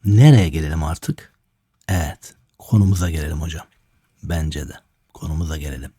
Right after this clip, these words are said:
Yani, yani artık Arapçaya geçelim. Türkçeyi bu şekilde belirttiğimizi düşünüyorum. Bakın. Bu bir Arapça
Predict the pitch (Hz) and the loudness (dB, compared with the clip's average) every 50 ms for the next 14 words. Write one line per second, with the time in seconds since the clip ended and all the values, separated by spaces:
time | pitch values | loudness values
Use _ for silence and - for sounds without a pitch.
0 | _ _ - 95 90 98 101 95 85 80 76 80 113 - - _ _ _ _ _ | _ _ -8 -4 -2 0 0 0 0 -2 -2 -4 -6 -6 -10 _ _ _ _ _
1 | _ _ - - _ _ _ - - 87 85 78 80 80 69 - - 87 90 90 | _ _ -20 -20 _ _ _ -6 -4 -2 -2 -2 -2 -4 -4 -4 -4 -4 -4 -4
2 | - - 107 117 120 - - _ _ _ _ - 101 90 87 - - - - 85 | -4 -4 -4 -4 -4 -8 -16 _ _ _ _ 0 0 0 0 -2 -4 -6 -6 -6
3 | 80 80 80 - - - 95 - _ _ _ _ _ _ _ _ - 139 117 - | -8 -10 -12 -14 -14 -14 -14 -16 _ _ _ _ _ _ _ _ -2 -2 0 0
4 | - - 82 87 98 - - - 98 - - 85 87 98 131 143 147 - _ _ | -2 -4 -4 -4 -4 -4 -6 -6 -8 -6 -6 -4 0 0 0 0 -2 -4 _ _
5 | _ _ 110 107 104 101 95 117 117 110 107 - - - - 95 92 87 90 90 | _ _ 0 0 2 6 6 6 8 6 6 2 0 -2 2 2 4 4 4 2
6 | 87 87 113 143 151 147 156 120 - - 98 - - - 87 87 85 78 71 76 | 2 4 6 6 6 6 2 -2 -2 -2 -2 0 0 0 0 0 0 -2 -4 -6
7 | 78 73 - _ _ _ _ _ _ _ _ _ - - - - - - _ _ | -10 -12 -16 _ _ _ _ _ _ _ _ _ -10 -10 -10 -10 -16 -20 _ _
8 | _ _ _ _ _ _ _ _ 135 - - _ _ _ _ _ _ _ _ _ | _ _ _ _ _ _ _ _ -16 -16 -16 _ _ _ _ _ _ _ _ _
9 | - 175 156 123 139 165 180 185 - - _ _ _ _ _ _ _ _ _ _ | 6 8 8 10 8 8 6 4 0 -8 _ _ _ _ _ _ _ _ _ _
10 | _ - 127 131 131 127 117 120 - - - - 123 110 120 139 151 151 | _ 2 4 6 6 6 6 4 0 -6 -2 0 2 2 2 2 0 -2